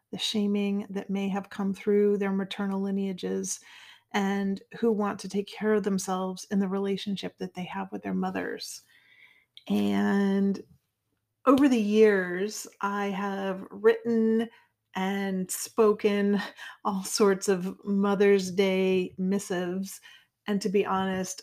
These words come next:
I tend to create a lot of pressure for myself to get it just right. And this year,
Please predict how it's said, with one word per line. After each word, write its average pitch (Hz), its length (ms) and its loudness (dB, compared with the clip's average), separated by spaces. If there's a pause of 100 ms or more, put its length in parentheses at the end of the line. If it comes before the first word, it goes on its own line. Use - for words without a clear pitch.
I 190 220 -6
tend 202 280 0
to 202 80 0
create 196 300 -2
a 185 40 -2
lot 185 180 -4
of 185 120 -10 (200)
pressure 202 380 -2
for 202 160 -4
myself 185 560 -2
to 208 80 -8
get 190 220 -4
it 185 240 -4
just 190 720 -2
right. - 420 -2 (840)
And 190 440 -4
this 190 320 0
year, 202 460 0